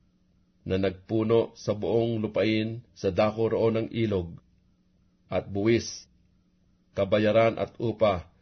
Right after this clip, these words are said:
ay nabayad sa kanila. Magpasiya kayo ngayon na inyong patigilin ang mga taong ito, at upang ang bayang ito ay huwag matayo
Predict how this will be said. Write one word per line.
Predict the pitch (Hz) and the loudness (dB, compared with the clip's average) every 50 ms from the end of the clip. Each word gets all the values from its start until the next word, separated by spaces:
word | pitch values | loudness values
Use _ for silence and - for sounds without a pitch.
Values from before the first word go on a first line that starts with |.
| _ _ _ _ _ | _ _ _ _ _
ay | - - 104 104 98 | -4 0 0 0 2
nabayad | 98 92 87 87 98 101 101 107 101 98 90 76 - | 0 -2 0 2 2 2 4 4 2 0 -2 -4 -10
sa | - - 76 71 87 | -8 -6 -6 -4 -4
kanila. | 90 90 92 92 90 76 64 - _ _ _ _ _ _ _ _ _ _ _ _ _ _ - 92 | -4 -4 -4 -4 -4 -6 -8 -12 _ _ _ _ _ _ _ _ _ _ _ _ _ _ -10 -2
Magpasiya | 98 110 110 107 - - 107 - - 110 113 113 107 - | 0 0 0 0 0 -2 -2 -2 0 4 4 4 4 4
kayo | - 113 110 117 113 113 | 2 0 0 2 2 2
ngayon | 113 107 110 110 113 120 120 127 127 127 - - | 2 2 2 4 4 4 2 2 -2 -4 -6 -4
na | 92 92 95 | -2 0 0
inyong | 101 101 104 113 113 113 - - | 0 2 2 2 2 2 2 0
patigilin | 107 - 107 95 101 117 120 113 120 120 120 113 98 | 0 0 -2 -4 0 0 2 2 2 2 2 2 0
ang | 110 113 110 | -2 -2 0
mga | 110 107 104 - 120 | -2 -2 2 4 4
taong | 113 117 117 117 | 6 6 6 4
ito, | 117 113 - 117 113 113 117 113 107 - _ _ _ _ _ _ _ _ _ _ _ _ _ _ _ _ _ - | 2 0 0 2 4 4 4 2 0 -4 _ _ _ _ _ _ _ _ _ _ _ _ _ _ _ _ _ -4
at | 98 98 - - | -4 -4 -2 -2
upang | - 117 113 113 - 120 117 76 | -2 -2 -2 4 4 4 4 4
ang | 101 104 98 107 | 2 0 4 6
bayang | 113 117 117 117 113 113 | 6 6 6 6 2 0
ito | 107 110 - 117 113 110 | -2 -2 0 2 4 4
ay | 107 98 | 4 2
huwag | 107 104 107 110 110 110 107 101 | 0 2 4 6 6 6 4 0
matayo | 107 113 113 110 - 117 113 107 101 95 - - | 0 0 0 2 2 2 4 4 2 0 -2 -4